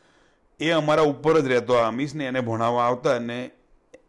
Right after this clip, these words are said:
એને મેથ્સ શીખવાડવા આવતા. એટલે મારી મમ્મી કહે કે, "હવે તુંય જા ને, ઘરે બેસી રહે છે તો." તો હું ગયો, અને પછી આપણને થોડો થોડો ગણિતમાં ઇન્ટરેસ્ટ પડ્યો અને આપણને લાગ્યું કે મજા આવશે.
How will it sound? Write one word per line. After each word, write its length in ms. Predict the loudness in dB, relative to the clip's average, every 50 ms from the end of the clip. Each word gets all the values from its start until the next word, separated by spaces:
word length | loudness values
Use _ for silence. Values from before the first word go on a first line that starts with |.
| _
એને 180 | -10 -6 -6 -4
મેથ્સ 420 | -4 -4 -4 -4 -6 -6 -8 -12
શીખવાડવા 440 | -14 -14 -10 -2 -2 0 2 2 2
આવતા. 220 | 0 0 0 -2 -2
એટલે 200 | -2 -2 -6 -6
મારી 240 | -4 -4 -4 -2
મમ્મી 260 | -4 -6 -6 -8 -6 -6
કહે 100 | -6 -4
કે, 100 | -2 -2
"હવે 120 | -2 -4
તુંય 260 | -4 -6 -6 -6 -4
જા 220 | -2 -2 -2 0 -2
ને, 160 | -4 -6 -8 -12 -18 _ _ -10
ઘરે 220 | -4 -2 -2 -2 -2
બેસી 340 | -4 -4 -6 -6 -6 -6 -4
રહે 180 | -2 -4 -4
છે 120 | -4 -8 -8
તો." 260 | -8 -10 -12 -14 _ _ _ _ _ _
તો 60 | -6
હું 220 | -2 0 0 0 2
ગયો, 440 | 2 4 4 6 4 4 2 0 -6 -14 _ _ _ _ _ _
અને 120 | -14 -12 -6
પછી 200 | -6 -2 0 2
આપણને 340 | 2 2 0 -2 -2 -2 -2
થોડો 260 | -2 0 0 0 0
થોડો 200 | 2 0 0 0
ગણિતમાં 460 | 0 -2 -4 -4 -6 -4 -2 -2 -2
ઇન્ટરેસ્ટ 440 | -2 -2 -4 -2 -2 -2 -2 -2 -2
પડ્યો 220 | 0 0 2 2
અને 100 | 0 0
આપણને 640 | -2 -2 -2 -4 -4 -2 -2 0 0 0 0 -2 -6 -10 -18 _ _ _ _ _ _ _ 0
લાગ્યું 340 | 2 2 4 4 2 0
કે 60 | 0 -2
મજા 260 | -2 2 4 6 6
આવશે. 480 | 6 4 2 -2 -8 -10 -12 -12 -16